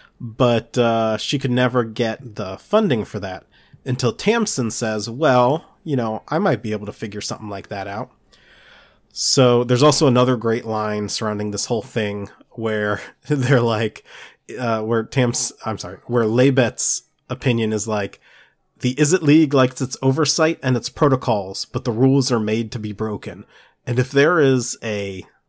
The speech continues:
Izzet philosophy out there, <laughs> that, that is basically it. Oversight and protocols that are meant to be broken.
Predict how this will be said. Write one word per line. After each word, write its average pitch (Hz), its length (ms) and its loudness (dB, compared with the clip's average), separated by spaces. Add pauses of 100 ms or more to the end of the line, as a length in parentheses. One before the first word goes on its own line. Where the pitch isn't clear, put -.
(260)
Izzet 135 280 2
philosophy 107 840 -2
out 101 240 -12
there, 92 300 -12
<laughs> - 40 -20
that, 107 260 -2 (320)
that 165 160 6
is 147 160 4
basically 131 720 2
it. 104 200 -4 (500)
Oversight 214 500 4
and 196 120 0
protocols 139 680 2
that 113 100 -2
are 107 60 -2
meant 113 340 -4
to - 100 -8
be 120 120 -2
broken. - 420 -14